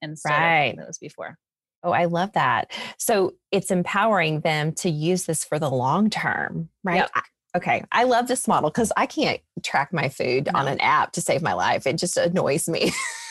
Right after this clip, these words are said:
Speaker 1: Yeah. So my, I mean, I created this, right, for people like me who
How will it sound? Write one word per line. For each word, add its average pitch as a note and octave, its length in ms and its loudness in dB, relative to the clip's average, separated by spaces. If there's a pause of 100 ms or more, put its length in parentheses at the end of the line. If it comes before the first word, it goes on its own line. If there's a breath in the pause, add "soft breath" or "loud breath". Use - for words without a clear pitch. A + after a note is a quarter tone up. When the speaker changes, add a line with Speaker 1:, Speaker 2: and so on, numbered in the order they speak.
(140)
Speaker 1:
Yeah. G#3 380 2
So B3 240 2
my, A#3+ 240 4
I B3 60 0
mean, B3+ 200 2 (220)
I B3+ 160 4
created C#4 580 -2
this, G3+ 320 0
right, A3 340 2
for A#3 160 0
people A3+ 540 -2
like G3+ 340 2
me F#3+ 640 -4
who F#3+ 440 0